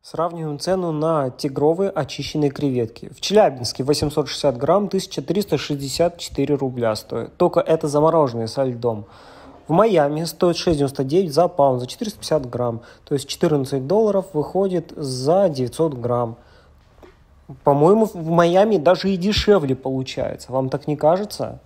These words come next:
Сравните четырнадцать долларов и тысяча четыреста рублей.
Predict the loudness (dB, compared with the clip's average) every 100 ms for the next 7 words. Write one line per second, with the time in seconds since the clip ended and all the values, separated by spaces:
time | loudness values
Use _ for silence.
0 | _ _ -20 -20 _ -2 0 2 0 -2
1 | -6 -2 0 0 -4 -2 0 2 0 -4
2 | -6 -6 -4 -4 -6 -8 -8 -6 -6 -4
3 | -4 -4 -6 -8